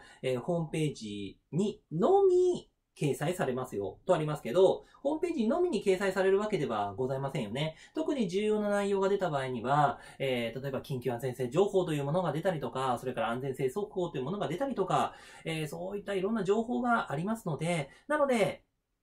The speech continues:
そんなところでは、えー、このホームページのみに掲載されるわけではありませんでした。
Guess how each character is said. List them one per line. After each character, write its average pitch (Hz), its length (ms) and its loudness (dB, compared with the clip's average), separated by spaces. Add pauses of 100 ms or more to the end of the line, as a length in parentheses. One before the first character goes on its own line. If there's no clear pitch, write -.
そ 160 120 -2
ん - 20 0
な 123 80 -4
と 131 120 -6
こ 190 80 0
ろ 190 80 0
で 190 100 0
は、 208 400 2
え 123 160 -8
ー、 113 60 -12
こ 117 100 -10
の 107 80 -10
ホ 147 160 -4
ー - 40 -2
ム 151 40 -4
ペ 180 120 0
ー 156 40 -2
ジ 147 80 -4
の 254 140 0
み 320 240 -8
に 226 200 -4
掲 143 160 -2
載 135 160 -2
さ 127 120 -4
れ 127 80 0
る 127 80 -2
わ 175 100 0
け 254 80 -6
で 240 80 -2
は 196 240 2
あ 120 60 -8
り 123 80 -4
ま 135 100 -4
せ 165 100 -2
ん 156 40 -2
で 139 100 -2
し - 40 -14
た。 - 260 -4